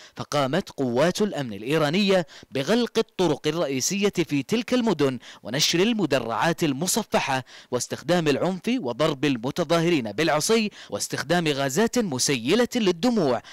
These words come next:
ما نتج عنه إصابة واعتقال الكثير من الآذريين. وحتى على صعيد الرياضة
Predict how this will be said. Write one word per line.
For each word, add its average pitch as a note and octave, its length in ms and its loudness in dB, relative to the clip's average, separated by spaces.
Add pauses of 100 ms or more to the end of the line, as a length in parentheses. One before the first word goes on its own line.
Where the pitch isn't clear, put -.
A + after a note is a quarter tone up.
ما A2 180 -4
نتج C3+ 360 -2
عنه F3+ 500 2
إصابة A3+ 500 2
واعتقال G3 720 2
الكثير G#3 640 0
من F#3+ 160 0
الآذريين. G3+ 760 0 (420)
وحتى F3 400 0
على D3+ 260 2
صعيد D3+ 380 -2
الرياضة B2 520 0